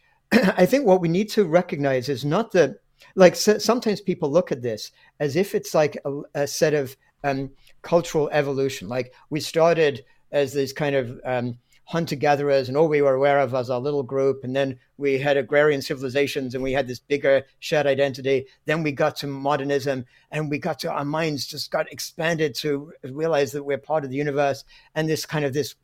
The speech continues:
um, this sort of step up, I see it almost more s-, circular, if you will, <clears throat> that actually with the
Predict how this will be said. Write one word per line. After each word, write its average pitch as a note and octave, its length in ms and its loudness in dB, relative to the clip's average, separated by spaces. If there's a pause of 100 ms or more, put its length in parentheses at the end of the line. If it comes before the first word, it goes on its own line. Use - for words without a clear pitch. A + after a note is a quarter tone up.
um, C3+ 300 0 (220)
this D3 140 -6
sort D3 140 2
of B2+ 60 -4
step - 520 -2
up, D3 300 -2 (300)
I G#3 140 2
see C4 180 0
it A#3+ 40 8
almost F#3+ 380 2
more D#3+ 240 2
s-, - 420 -8
circular, A2+ 800 -2
if - 200 -16
you G#2+ 100 -10
will, F#2 280 -10 (180)
<clears throat> - 220 -16
that F3 300 6
actually F3 600 0 (240)
with D3 340 0
the C#3+ 540 2